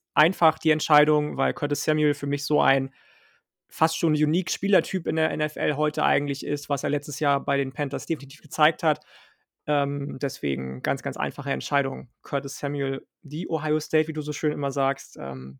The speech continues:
bekommt auch noch sein, seine Wertschätzung und wird am Ende von Runde eins gezogen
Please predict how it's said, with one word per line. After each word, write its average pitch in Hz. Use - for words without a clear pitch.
bekommt 160
auch -
noch 151
sein, 147
seine 160
Wertschätzung 160
und 147
wird 147
am 143
Ende 147
von 147
Runde 135
eins 139
gezogen 131